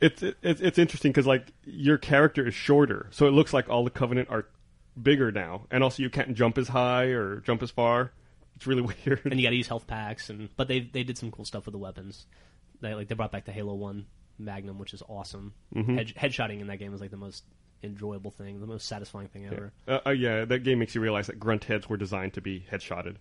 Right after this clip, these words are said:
Speaker 2: Pretty much, right?
Speaker 1: Yeah.
Speaker 2: Yeah. You feel like a, you feel like a loser if you don't headshot a grunt.
Speaker 1: <laughs>
Speaker 2: You're like, "Ah, damn it." But
Speaker 1: Hey, are there skulls in that game? Like,
Speaker 2: Mm-hmm.
Speaker 1: can you get Birthday Party and, like, make the
Speaker 2: I haven't seen Birthday Party, but there are skulls in the game, yeah.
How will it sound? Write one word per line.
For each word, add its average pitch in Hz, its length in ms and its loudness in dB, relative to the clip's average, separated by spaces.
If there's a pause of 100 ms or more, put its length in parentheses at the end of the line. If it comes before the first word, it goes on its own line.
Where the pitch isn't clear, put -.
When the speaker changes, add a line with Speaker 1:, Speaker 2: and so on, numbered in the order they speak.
(120)
Speaker 2:
Pretty 147 140 6
much, 131 280 2
right? 123 220 -4 (100)
Speaker 1:
Yeah. 85 160 -6 (120)
Speaker 2:
Yeah. 101 280 -12
You 135 120 -2
feel 151 100 0
like 117 80 -2
a, 110 120 -8 (220)
you 131 100 -4
feel 185 100 4
like 131 40 0
a 123 80 0
loser 120 340 0
if 104 120 -8
you 113 60 -6
don't 104 280 -10
headshot 104 300 -6
a 98 40 -10 (220)
grunt. 165 280 2
Speaker 1:
<laughs> - 100 -20
Speaker 2:
You're 117 80 -6
like, 104 160 -10
"Ah, - 400 -12
damn 113 220 -14
it." 98 80 -20 (760)
But 113 100 -4
Speaker 1:
Hey, 175 60 6
are 170 100 8
there 254 420 0
skulls 151 460 0
in 202 60 -2
that 214 160 0
game? 233 180 0
Like, 147 220 2
Speaker 2:
Mm-hmm. 139 80 -6
Speaker 1:
can 147 160 4
you 147 60 4
get 156 140 0
Birthday 151 240 2
Party 185 440 0
and, 117 240 2
like, 110 160 -2
make 117 180 -2
the 107 360 -2 (280)
Speaker 2:
I 156 140 8
haven't 165 180 2
seen 151 240 -4
Birthday 127 240 -2
Party, 107 160 -6
but 104 100 -8
there 113 120 -4
are 107 80 -6
skulls 104 320 -12
in 107 40 -14
the 107 60 -12
game, 104 180 -12
yeah. 110 140 -10